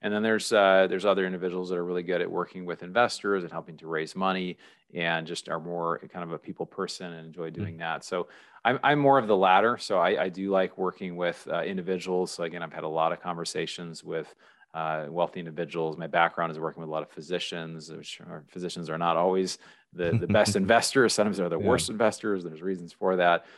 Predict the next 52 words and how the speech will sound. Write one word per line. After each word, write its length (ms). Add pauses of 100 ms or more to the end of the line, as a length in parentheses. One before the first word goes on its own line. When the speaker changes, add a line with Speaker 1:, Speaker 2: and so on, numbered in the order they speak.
(280)
Speaker 1:
Um, 360
but, 180
you 80
know, 80
really 540 (300)
just, 200 (100)
you 120
know, 60
trying 380
to 80
understand 580
what 160
people 260
are 100
looking 300
for 280
and 80
helping 240
them 120
get 200
there. 140
So 140
to 100
me, 380
you 120
know, 120
kind 160
of 60
my 220
role 360
is 160
I, 380 (400)
uh, 520
you 80
know, 60
I, 60
I 120
look 200
at 80
a 20
lot 200
of 80
different 280
deals. 440
I'm 100
not 160
actually, 360
the 300
deals 360
that 120
we 280
do, 420